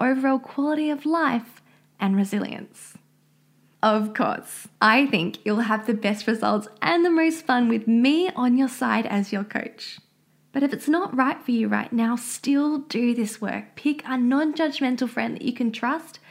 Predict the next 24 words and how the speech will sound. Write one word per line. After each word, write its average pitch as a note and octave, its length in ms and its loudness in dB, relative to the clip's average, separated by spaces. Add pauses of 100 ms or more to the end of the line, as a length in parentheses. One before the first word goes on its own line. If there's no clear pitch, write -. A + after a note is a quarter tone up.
(240)
and - 80 -2
have D4+ 200 2
them G4+ 120 -2
check C#4+ 260 -2
your B3+ 100 2
work. - 500 -4 (400)
You're D#4 140 -2
not F4+ 120 -4
supposed D4+ 420 -4
to E4 60 -4
have D4 140 0
everything C#4 400 0
figured C4+ 260 0
out C4 160 2
on C4 140 -2
your B3+ 100 -4
own, C4+ 160 2
and C#4 140 2
you're B3+ 80 2
not C#4+ 240 0
supposed A#3+ 480 -2
to B3+ 80 -2
be A3+ 300 0
perfect. - 840 -8